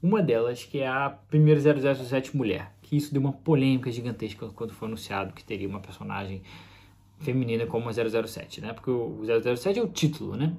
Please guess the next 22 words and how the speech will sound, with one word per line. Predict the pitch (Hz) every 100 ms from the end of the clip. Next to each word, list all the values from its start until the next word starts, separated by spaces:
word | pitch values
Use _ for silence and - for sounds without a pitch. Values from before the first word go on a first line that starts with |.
| -
E | 123
nesse | 120 120
filme | - 143 151
o | 143 135
James | 139 135
Bond | 120 110 101
tá |
aposentado, | 98 110 139 170 123 131 147
ele |
não | 113 131
é |
mais | 127 104
zero | 95 92
zero | 98
sete, | - 127 - 151
então | 156 185
põe | - 135 147 170
uma | 160 139 143
outra | 147
pessoa | 165 190 127 139
e | 151 147
essa | 143 151 151 -